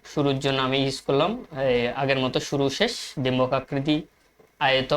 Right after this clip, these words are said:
প্রসেসের জন্য। এখানে সংযোগ করা হয়েছে সংযোগ প্রতীক, হা না অপশন আসছে সেখানে হচ্ছে সিদ্ধান্ত প্রতীক। এরপরে আউটপুটের জন্য সামন্তরিক, আর এখানে প্রসেসের জন্য দুইটা ব্যবহার করা হয়েছে, সেটা হচ্ছে কি আয়ত।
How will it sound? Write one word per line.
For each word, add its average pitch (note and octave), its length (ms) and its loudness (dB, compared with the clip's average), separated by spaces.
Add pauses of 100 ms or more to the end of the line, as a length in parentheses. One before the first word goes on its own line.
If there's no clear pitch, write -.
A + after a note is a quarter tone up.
(680)
প্রসেসের C#3 560 0
জন্য। D3 180 2 (580)
এখানে C#3 220 2
সংযোগ C#3+ 400 0 (100)
করা D3 180 4
হয়েছে C#3 240 0
সংযোগ D3 440 2
প্রতীক, F3+ 280 2 (240)
হা D3+ 120 4 (100)
না D3+ 60 4 (100)
অপশন D3+ 320 0
আসছে D3 180 0 (120)
সেখানে D3 280 0
হচ্ছে C3+ 200 -2 (140)
সিদ্ধান্ত C#3+ 400 2 (120)
প্রতীক। A3 280 2 (560)
এরপরে C#3 260 2 (140)
আউটপুটের C#3+ 560 0
জন্য D3 140 2 (140)
সামন্তরিক, D3+ 560 2 (400)
আর B2+ 160 4
এখানে C3+ 200 2 (120)
প্রসেসের D3 580 2
জন্য D#3 140 2 (100)
দুইটা C#3 240 2
ব্যবহার B2+ 260 2
করা C3+ 140 2
হয়েছে, C#3 260 -2
সেটা D3 200 0
হচ্ছে - 260 -2
কি C#4+ 80 2 (760)
আয়ত। A#2+ 340 0